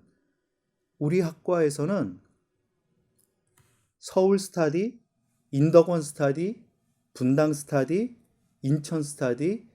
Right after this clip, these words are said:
일산 스타디 등과, 등과 같이 학생 자치적으로 스타디 그룹을 결성해서 공부도 할 뿐만 아니라 서로 자신의 삶을 나누고 공감하고 지지적인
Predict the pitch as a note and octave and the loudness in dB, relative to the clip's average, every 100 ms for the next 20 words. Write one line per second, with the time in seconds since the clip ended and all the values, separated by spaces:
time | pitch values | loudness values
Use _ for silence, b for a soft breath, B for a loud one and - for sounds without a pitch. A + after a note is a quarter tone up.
0 | _ _ _ _ _ _ _ _ C#3+ F3 | _ _ _ _ _ _ _ _ 0 2
1 | F#3 - G3+ G3 - E3 D3 C#3 C3+ B2 | 0 2 2 0 -2 -2 0 -2 -2 -6
2 | - _ _ - - C#3+ C#3+ C#3+ C3 A2+ | -12 _ _ -20 -4 -4 0 0 0 -2
3 | - A3 D#3+ B B - A3 - - A3 | -2 -2 -2 B B -8 -6 -4 2 2
4 | A3 - A2+ - - F#3+ F#3+ D3+ C#3+ E3 | 2 -4 -10 -8 -8 -2 0 0 0 0
5 | G#2+ - b _ - G3+ G#3+ G#3 G3+ F#3+ | -2 -6 b _ -4 2 2 2 0 2
6 | F3 D#3 C#3+ D#3 D3 C#3+ D3 A#2+ C3 D#3 | 2 2 0 0 -2 -2 -4 -2 0 0
7 | F#3 F#3+ F3+ E3+ D3+ C#3 A#2 C3+ F3 G#2 | 2 2 2 -2 0 0 -2 0 -2 -2
8 | b b b - - G3+ G3+ G3+ G3 - | b b b -18 0 4 6 6 4 0
9 | C3 C3 - E3 D3+ - G3 G3 F#3+ F#3 | -4 -2 -2 -2 -2 2 2 2 0 0
10 | C#3 B2+ C#3+ C#3 D#3+ E3+ B B - - | 2 4 4 2 0 0 B B -16 -4
11 | C3 C#3+ E3 E3 D#3+ D3 C#3 F3 G3+ G#3+ | 0 2 2 2 2 2 2 4 4 2
12 | B B - D#3+ G3 F#3+ E3+ D#3+ F3+ A2+ | B B -8 -4 0 2 2 2 0 -2
13 | F2+ | -6